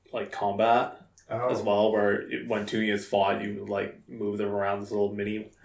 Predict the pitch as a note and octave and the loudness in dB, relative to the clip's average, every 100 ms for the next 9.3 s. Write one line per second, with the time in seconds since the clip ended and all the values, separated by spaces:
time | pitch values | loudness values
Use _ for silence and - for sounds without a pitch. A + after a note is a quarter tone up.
0 | A2+ - A#2 A2+ A#2+ - _ - - - | -14 -4 -2 0 -2 -6 _ -20 -8 4
1 | E3+ G3+ F3+ C3+ B2 A#2 - A2+ G2+ G2 | 8 8 8 8 8 6 4 4 4 2
2 | G#2+ G#2+ G#2+ G2+ G2+ G2 G2 G2 F#2+ G2+ | 2 4 4 2 0 0 -2 -4 -4 -4
3 | G#2+ - - - A#2 A2 A#2 F#2+ G#2 G2+ | -8 -6 -8 -6 -4 2 4 4 4 0
4 | G2+ - G#2 G2+ G2 G#2+ G2+ G2 G2 F#2+ | 0 -2 -2 -2 -6 -6 -6 -6 -10 -14
5 | - _ _ - G#2+ G#2+ G2+ G2 G2 G2+ | -16 _ _ 0 2 2 0 0 2 2
6 | G2+ G#2 G2+ G2 G2 G2 F#2+ G2 G#2 G2+ | 2 -2 -2 -2 0 -2 -2 -6 -10 -14
7 | G2 G2 G2 - - _ _ _ _ _ | -12 -14 -14 -16 -18 _ _ _ _ _
8 | _ _ _ - - - - A#2+ A2 G2+ | _ _ _ -4 -2 -2 -4 -2 6 6
9 | G2+ - | 6 2